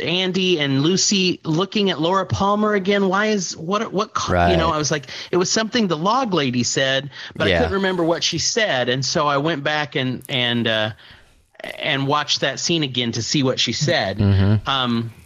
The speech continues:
Speaker 1: and then I ended up watching all four episodes, s-, skipping through a lot of stuff I remembered and knew what happened to,
Speaker 2: Yeah.
Speaker 1: to,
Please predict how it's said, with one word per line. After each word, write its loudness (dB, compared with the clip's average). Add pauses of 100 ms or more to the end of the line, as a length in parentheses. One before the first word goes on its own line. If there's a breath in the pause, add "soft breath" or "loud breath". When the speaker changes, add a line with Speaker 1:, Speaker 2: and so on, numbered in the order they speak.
Speaker 1:
and 0
then 0
I 0
ended -2
up -4
watching -2
all 0
four 0
episodes, -2 (260 loud breath)
s-, -20 (280)
skipping -2
through 0
a 0
lot 2
of -4
stuff -2
I 2
remembered 0
and 0
knew 2
what 0
happened -4
to, -2
Speaker 2:
Yeah. 2
Speaker 1:
to, -4